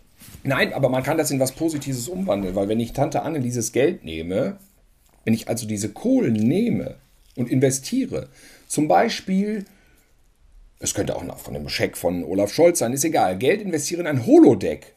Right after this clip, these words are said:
Weißt du, Star Trek Next Generation, so ein Holodeck wird einfach gebraucht. Stell dir vor, diese ganze Corona-Scheiße nimmt doch kein Ende. Ist jetzt ein ätzendes Szenario, aber nicht mehr so lang, wie ich meine nächste Erfindung nicht hier präsentiert habe, nämlich das Holodeck.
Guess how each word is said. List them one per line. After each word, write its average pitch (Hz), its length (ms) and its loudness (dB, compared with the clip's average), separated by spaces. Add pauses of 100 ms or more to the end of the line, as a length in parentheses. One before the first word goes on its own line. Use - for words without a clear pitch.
Weißt 147 260 4
du, 277 240 -2
Star 202 300 2
Trek 196 260 -4
Next 160 240 -6
Generation, 160 560 -2
so 127 60 -2
ein 139 160 -2
Holodeck 170 680 2
wird 143 320 2
einfach 131 320 -4
gebraucht. 78 440 -6 (200)
Stell 160 180 2
dir 175 40 4
vor, 180 100 0
diese 165 180 0
ganze 180 220 -4
Corona-Scheiße 143 680 -4
nimmt 123 180 -2
doch 127 180 -2
kein 78 300 -10
Ende. 69 320 -10 (160)
Ist - 80 -8
jetzt 147 180 2
ein - 60 -4
ätzendes 143 460 -2
Szenario, 127 560 -2
aber 104 240 0
nicht 120 280 0
mehr 147 140 0
so 135 100 -2
lang, 113 280 -2
wie 101 100 -4
ich 92 220 -12
meine 101 240 -4
nächste 92 400 -4
Erfindung 95 480 -4
nicht 78 180 -10
hier - 140 -8
präsentiert 76 520 -10
habe, 78 160 -4
nämlich 117 220 -6
das 143 220 -6 (260)
Holodeck. 135 720 6